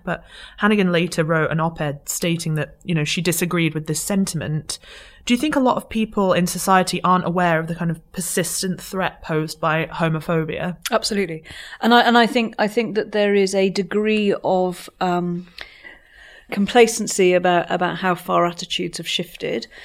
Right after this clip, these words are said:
Speaker 2: and a kind of ease with which people say, "Well, it's, it's an older generational objection and, and this will pass and change." That's
Speaker 1: Mm.
Speaker 2: certainly not what Stonewall sees.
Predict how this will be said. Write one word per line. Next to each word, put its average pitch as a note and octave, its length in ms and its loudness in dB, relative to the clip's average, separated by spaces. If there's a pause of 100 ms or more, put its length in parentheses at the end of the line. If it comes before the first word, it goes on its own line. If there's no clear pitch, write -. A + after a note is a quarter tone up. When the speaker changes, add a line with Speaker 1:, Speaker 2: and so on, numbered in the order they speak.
(320)
Speaker 2:
and G#3+ 360 2
a A3 60 0
kind D4 440 4
of B3+ 260 4
ease A#3 380 0
with G#3 160 -2
which G#3 220 0
people G3 240 -4
say, F#3 280 0
"Well, F3+ 260 4
it's, F3 280 -2
it's F3+ 160 -4
an F3+ 120 -4
older F3+ 340 2
generational E3+ 720 -2
objection D#3+ 640 -6
and, D3+ 180 -6
and E3+ 180 -4
this E3+ 200 -4
will E3+ 80 -6
pass D#3+ 360 -8
and D#3+ 140 -8
change." E3+ 460 -10
That's - 200 -6
Speaker 1:
Mm. F3+ 40 -4
Speaker 2:
certainly F3+ 320 -2
not E3 260 -6
what - 240 -10
Stonewall E3+ 420 -6
sees. F3 400 -10